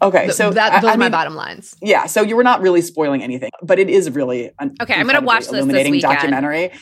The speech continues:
Speaker 3: All
Speaker 1: It is,
Speaker 3: right.
Speaker 1: there is a lot of trauma on display. Like, some of it is in Thomas's memoir, some of it is in the really excellent Thomas biography by Kevin Merida and Michael Fletcher. Um, but some of what's in the doc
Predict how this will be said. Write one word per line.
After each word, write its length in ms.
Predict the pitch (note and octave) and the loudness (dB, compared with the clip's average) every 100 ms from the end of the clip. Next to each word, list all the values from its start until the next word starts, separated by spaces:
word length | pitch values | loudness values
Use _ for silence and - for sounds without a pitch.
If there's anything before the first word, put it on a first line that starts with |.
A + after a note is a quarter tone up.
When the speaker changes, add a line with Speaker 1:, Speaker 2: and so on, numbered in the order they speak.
| - - | -20 -4
Speaker 3:
All 80 | - | 0
Speaker 1:
It 80 | F4+ | 2
is, 140 | B4+ | 2
Speaker 3:
right. 80 | C4 | 0
Speaker 1:
there 180 | G#4+ D5 | 2 4
is 60 | C#5 G4+ | 2 0
a 20 | |
lot 220 | A#3 C4 | -2 -2
of 80 | B3+ | -2
trauma 320 | - F3+ D3+ | -4 -4 -4
on 160 | F2 C3 | -4 -6
display. 380 | B2+ - - | -8 -8 -8
Like, 140 | F#2+ - | -8 -4
some 200 | G3+ A#3 | -2 -2
of 80 | B3 | -2
it 160 | B3 | -2
is 100 | F3 | -4
in 220 | F3 E3 | -4 -8
Thomas's 360 | D#3+ C#3 C3+ B2+ | -6 -6 -6 -8
memoir, 560 | F3+ A3 G#3+ G#3 G3+ G#3 | -8 -6 -4 -4 -4 -6
some 200 | F3+ C#3+ | -6 -6
of 60 | C3+ | -6
it 140 | - | -6
is 120 | C3 | -8
in 160 | C3 C3 | -6 -6
the 80 | B2+ | -6
really 220 | C3 B2+ | -8 -10
excellent 380 | B2+ - B2+ - | -12 -14 -14 -12
Thomas 260 | A#2+ A#2+ | -14 -12
biography 540 | - B2+ D#3 F#3 F#3 E3+ | -8 -6 -6 -6 -4 -2
by 120 | D#3 | -4
Kevin 300 | E3 C#3+ D3 | -4 -6 -6
Merida 380 | C#3+ C#3+ C#3 - | -6 -6 -6 -8
and 80 | A#2+ | -10
Michael 200 | - - | -12 -8
Fletcher. 560 | - E3+ E3 D#3 D3+ - - _ D3 | -6 -4 -6 -6 -8 -12 -20 _ -2
Um, 220 | C#3 - | 0 -2
but 180 | - - | -6 -2
some 180 | G#3 | -2
of 80 | A3+ | 0
what's 160 | G#3+ G3+ | -4 -4
in 60 | |
the 60 | E3+ | -2
doc 300 | D3+ D3 - | 0 0 -4